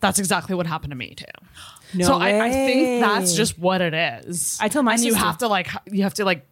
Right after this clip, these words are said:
Speaker 1: rough it out
Speaker 2: Oh,
Speaker 1: through it.
Speaker 2: God. I told my sister about it too, and she's like, "Really?"
Speaker 1: Yeah.
Speaker 2: <laughs> She's like, "Literally half an hour in, you find, like, the beautiful view. Where did you go?" I was like, "I have no idea." <laughs>
Speaker 1: So
Speaker 2: No
Speaker 1: what, what was
Speaker 2: idea.
Speaker 1: it called again?
Speaker 2: Duncan's Cove.
Speaker 1: Duncan's Cove.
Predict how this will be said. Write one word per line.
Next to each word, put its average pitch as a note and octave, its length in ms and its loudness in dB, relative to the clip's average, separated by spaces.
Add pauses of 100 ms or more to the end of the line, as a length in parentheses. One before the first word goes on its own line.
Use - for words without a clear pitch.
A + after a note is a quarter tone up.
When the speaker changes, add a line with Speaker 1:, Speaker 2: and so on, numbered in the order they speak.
(100)
Speaker 1:
rough E3+ 280 0
it D#3+ 80 -4
out D3+ 440 -4
Speaker 2:
Oh, - 20 -4
Speaker 1:
through E3 220 -2
it. B2 160 -4
Speaker 2:
God. C3+ 320 -10 (480)
I F3+ 80 2
told A3 160 2
my E3 100 2
sister E3+ 240 -2
about D#3+ 160 0
it D3+ 60 -6
too, - 100 -6
and D#3+ 100 -4
she's E3 160 -6
like, D#3 140 -4 (220)
"Really?" D#3 500 -4 (360)
Speaker 1:
Yeah. C#4+ 120 4
Speaker 2:
<laughs> G4+ 60 4
She's F#4 320 2
like, A4+ 220 2 (320)
"Literally B3+ 480 2
half C4 280 0
an G#3 80 2
hour G#3 140 2
in, F#3 240 0
you E3+ 160 -2
find, F#3 440 0
like, E3+ 180 0
the F#3 80 0
beautiful F#3 400 0
view. E3+ 320 2
Where E3 140 4
did G#3 180 -6
you F#3+ 140 0
go?" F3 100 0
I D3+ 180 4
was F3+ 180 4
like, D#3+ 220 0
"I C#4 80 -6
have D#4 220 -10
no D4+ 200 -4
idea." E4 580 -6
<laughs> - 40 -20 (180)
Speaker 1:
So - 180 0
Speaker 2:
No C#4+ 160 0
Speaker 1:
what, F3+ 140 -10
what C4 160 0
was F4 120 -4
Speaker 2:
idea. F#4+ 100 -8
Speaker 1:
it F#4+ 40 -12
called G4+ 300 -6
again? G4+ 300 -12 (100)
Speaker 2:
Duncan's G3+ 380 -6
Cove. - 240 -10
Speaker 1:
Duncan's G#3+ 420 -2
Cove. A#2+ 720 -6